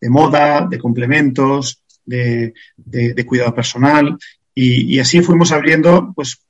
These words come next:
los diferentes verticales que entendíamos que respondían a una necesidad, ¿no? o a un colectivo y que podían tener productos que fuesen interesantes de, de alguna manera.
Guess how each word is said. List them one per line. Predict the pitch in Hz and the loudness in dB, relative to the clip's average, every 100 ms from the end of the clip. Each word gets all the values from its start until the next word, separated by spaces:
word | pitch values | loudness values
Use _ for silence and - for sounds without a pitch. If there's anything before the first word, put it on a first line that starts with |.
| _ _ - | _ _ -8
los | 139 135 - | -4 -4 -6
diferentes | 147 139 147 139 139 | -4 0 2 2 2
verticales | 143 127 131 165 170 196 190 - _ _ | 0 0 2 4 4 4 0 -8 _ _
que | - | -4
entendíamos | 131 131 127 151 151 160 180 - - | 0 2 2 2 2 2 0 -4 -8
que | 131 139 180 | -6 -4 -6
respondían | 170 160 127 123 127 135 - - | -8 -4 0 0 2 0 -2 -2
a | 120 | 0
una | 127 | 2
necesidad, | 127 123 127 127 123 131 143 - | 2 -2 -6 -4 -4 -2 -4 -4
¿no? | 131 165 | -2 -2
o | 175 120 | -6 -6
a | |
un | 117 | -4
colectivo | 123 120 151 147 185 - _ | -4 -6 -4 0 -2 -4 _
y | 131 | -6
que | 151 | -2
podían | 156 180 | 4 4
tener | 180 175 | 6 4
productos | 170 156 175 175 190 180 _ _ _ | 2 2 2 2 -4 -4 _ _ _
que | 135 | -8
fuesen | 135 123 143 - | -6 -4 -4 -2
interesantes | 131 127 131 120 120 117 139 127 - - | 0 0 0 -2 -4 -4 -4 -4 -10 -14
de, | 113 120 | -12 -12
de | 117 | -12
alguna | 117 120 | -8 -6
manera. | 117 117 117 | -4 -6 -10